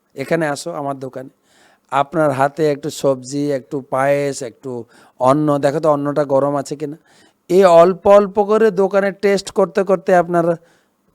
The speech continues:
পেট ভরে আনন্দ। আনন্দ বাজার, যেখানে বাজারে ঢুকলে কেউ নিরানন্দ হয়ে ফেরে না। তাই আনন্দ বাজারে ঢুকবেন, কাঁচা প্রসাদ, পাকা, কাঁচা প্রসাদ মানে অন্ন, ডাল, সবজি,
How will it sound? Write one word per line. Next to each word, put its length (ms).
পেট 240
ভরে 280
আনন্দ। 480
আনন্দ 380
বাজার, 360
যেখানে 640
বাজারে 440
ঢুকলে 320
কেউ 280
নিরানন্দ 580
হয়ে 360
ফেরে 280
না। 80
তাই 440
আনন্দ 400
বাজারে 320
ঢুকবেন, 460
কাঁচা 420
প্রসাদ, 520
পাকা, 300
কাঁচা 360
প্রসাদ 240
মানে 160
অন্ন, 300
ডাল, 220
সবজি, 460